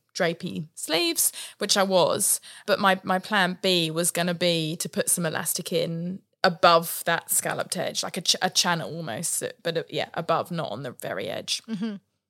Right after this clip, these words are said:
Speaker 2: How would you do that?
Speaker 1: Well, I think
Speaker 2: Would you
Speaker 1: you
Speaker 2: add a casing?
Speaker 1: Yeah, I guess you could use binding on the inside. I didn't give it too much thought, but I'm just thinking about it now.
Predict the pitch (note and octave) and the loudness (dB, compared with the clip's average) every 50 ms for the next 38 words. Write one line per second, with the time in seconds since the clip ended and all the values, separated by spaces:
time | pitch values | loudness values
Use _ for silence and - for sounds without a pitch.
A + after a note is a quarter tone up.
0 | _ - - B3 C4+ C#4 D4 C4+ C4 B3+ G#3+ A#3+ A#3+ G#3 G3 - - - _ _ | _ -8 0 2 4 4 4 2 0 -2 -2 -4 -4 -4 -6 -10 -10 -12 _ _
1 | _ _ _ _ _ E4 F#4 A4 - - B3+ A#3+ C4+ - A#3+ A#3+ B3+ C4+ C4 - | _ _ _ _ _ -12 -12 -6 -2 -2 0 4 4 6 6 6 4 2 0 -2
2 | - G#3 A3 - - - D4+ F#4+ G4 F#4+ F#4+ _ - F#4 G4+ G#4+ G#4+ G4+ F4 D4 | -4 -4 -4 -4 -6 -8 -10 -12 -14 -18 -20 _ -6 -4 -2 -2 0 0 2 4
3 | - C#4+ C#4+ - G4+ - - F#4+ - F#4 - C4 A#3+ A3+ - _ G3+ F#3+ F3+ F#3 | 4 2 2 0 -2 -2 -2 -2 -2 -4 -4 -4 -4 -4 -4 _ 2 2 2 2
4 | A3 B3 B3+ G#3+ F3 E3+ F3 F3+ - - F#3+ G#3 G3+ - - F#3+ F#3 - - G3 | 2 0 0 -2 -2 -2 -2 -4 -4 -2 -2 0 0 0 0 0 -2 -2 -2 -2
5 | F#3 G3+ A#3+ C4+ B3 - A3 F#3+ - - - G#3 F#3 F3 E3 - - - - A#3 | -4 -4 -4 -6 -4 -4 -4 -4 -4 -6 -4 -4 -2 -4 -2 -2 -2 -2 0 0
6 | A3 E3+ - - G#3 A3 G#3+ G#3+ G#3 G#3+ - - - F#3+ G3 - G#3 G3 F#3 F#3 | 0 0 0 0 0 0 0 0 0 -2 -4 -4 -4 -4 -6 -4 -6 -6 -4 -2
7 | - D#3 D#3+ D#3+ - - F#3 F#3 F#3 F#3 - - - G#3 - | -2 -2 -2 -2 -4 -2 -2 0 0 0 0 0 -2 -4 -6